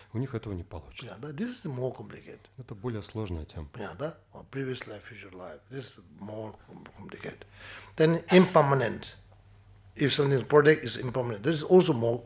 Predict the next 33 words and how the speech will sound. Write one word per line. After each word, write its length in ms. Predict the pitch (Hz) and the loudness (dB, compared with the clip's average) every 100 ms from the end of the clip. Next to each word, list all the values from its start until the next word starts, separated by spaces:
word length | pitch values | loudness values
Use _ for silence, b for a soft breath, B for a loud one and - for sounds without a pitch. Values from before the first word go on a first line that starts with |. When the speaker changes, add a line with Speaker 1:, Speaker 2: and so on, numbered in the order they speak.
| - | -8
Speaker 2:
complicated, 520 | 127 - - - - | -8 -8 -8 -10 -8
not 140 | 131 | -8
easy. 400 | - 117 - - - - B B B B - | -6 -8 -10 -12 -18 -20 B B B B -6
Speaker 1:
А 300 | 110 104 104 - - | 0 0 -2 -6 2
прошлой 360 | - - 214 | 6 10 10
жизни, 200 | 120 110 | 10 4
будущей 440 | 101 117 120 - 113 | 2 0 -2 -2 -2
жизни — 300 | 104 101 98 | 0 -2 -4
это 80 | 95 | -2
довольно 260 | 95 101 | -2 -2
сложная 440 | 95 107 95 98 95 | -2 -2 0 0 -2
тема, 480 | - 127 131 110 117 | -4 2 4 2 0
и, 240 | 113 101 135 | -6 -6 -4
э, 200 | 107 95 | -6 -2
если 320 | 107 - 98 | -4 -4 -2
нечто, 520 | 104 104 - 98 92 - | -2 -2 -6 -8 -8 -8
э, 300 | 95 95 92 - - | -6 -4 -6 -10 -8
производное, 640 | - 92 98 127 120 107 110 | -6 -4 -2 0 0 -2 -8
то 80 | - | -6
оно 160 | 95 95 | -4 -2
должно 300 | 98 101 104 | 0 4 4
быть 160 | 92 101 | 4 -2
непостоянным, 720 | 95 - - 98 120 131 95 B - | -2 -4 -4 -2 2 2 0 B -10
это 140 | 101 | -8
тоже 220 | - 95 | -6 -2
не 160 | 92 92 | -2 -2
так 200 | 92 - | -4 -4
просто. 360 | - 120 - - - - - | -6 -6 -8 -12 -18 -20 -16
Speaker 2:
Понятно, 240 | 101 107 | -14 -12
да? 260 | 135 151 143 | -12 -10 -10
That's 140 | 139 | -2
also 300 | 175 180 170 | 0 0 -2
complicated. 440 | - - 76 - | -14 -14 -16 -16